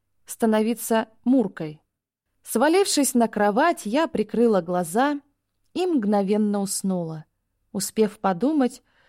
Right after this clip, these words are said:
что все происходящее похоже на дурацкий сон. Но, к сожалению, это все было на самом деле. Утром я проснулась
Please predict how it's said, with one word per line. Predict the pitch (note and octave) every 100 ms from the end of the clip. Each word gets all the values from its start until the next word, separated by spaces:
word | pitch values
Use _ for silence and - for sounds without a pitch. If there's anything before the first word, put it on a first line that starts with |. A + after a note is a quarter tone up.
| _
что | - - D4
все | - G4+
происходящее | C#4+ C#4 - B3+ B3 D#4 - B3
похоже | A3 G#3 - D4+ B3
на | G#3+
дурацкий | F#3 G3 A3 A3 -
сон. | G3+ - F3+ E3 D#3 _ _ _ _ _ _
Но, | G3+ F#3+
к |
сожалению, | - G3+ F3+ G3+ D4 C#4+ F#3 E3 _ _ _ _ -
это | E4+ F4+
все | D#4 - A3+
было | F#3+ G3+ G3+
на | G3
самом | G3 F#3 F#3+ F#3+
деле. | D#3+ E3+ D#3 D#3 - _ _ _ _ _
Утром | - F4+ B3 G3
я | F#3 F3+
проснулась | - F3 - F3 E3+ E3+ A3 B3 -